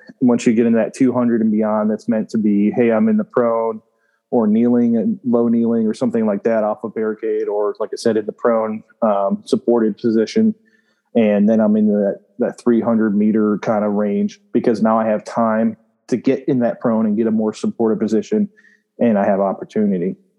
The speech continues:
there. Um, your S D Ms, once again, your S D M is a rifleman. So once again, he can make those,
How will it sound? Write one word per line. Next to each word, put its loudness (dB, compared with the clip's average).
there. 0
Um, 0
your 2
S -2
D 0
Ms, -4
once 0
again, 2
your 2
S 0
D 0
M -2
is -4
a 0
rifleman. 0
So 0
once -2
again, 0
he 0
can 2
make -2
those, 0